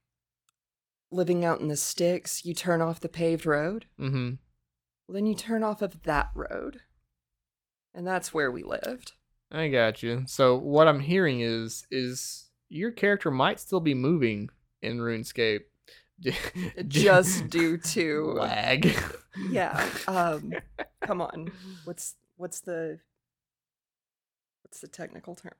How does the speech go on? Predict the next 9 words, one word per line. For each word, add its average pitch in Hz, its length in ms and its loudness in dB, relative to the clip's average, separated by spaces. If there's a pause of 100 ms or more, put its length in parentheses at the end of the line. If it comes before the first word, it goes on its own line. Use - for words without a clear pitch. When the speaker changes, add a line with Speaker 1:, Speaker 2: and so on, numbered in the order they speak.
Speaker 2:
Ping. 165 80 2
Speaker 1:
Latency. 127 680 2
Speaker 2:
Oh, 117 300 0 (120)
yeah. 117 320 -2 (680)
Yep. 120 340 2 (760)
So, 117 880 2
uh, 110 680 0
<coughs> - 960 4
if, 143 120 -2